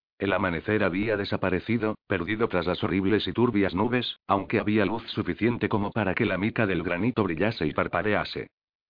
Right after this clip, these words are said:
Los álamos amarillos vibraban en el viento.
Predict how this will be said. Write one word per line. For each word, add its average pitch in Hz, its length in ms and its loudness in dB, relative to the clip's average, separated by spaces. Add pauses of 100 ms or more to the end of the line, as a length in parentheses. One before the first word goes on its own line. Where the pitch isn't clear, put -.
Los 95 220 0
álamos 107 420 0
amarillos 95 480 0
vibraban 98 440 2
en 92 80 -4
el 80 120 -8
viento. 80 460 -6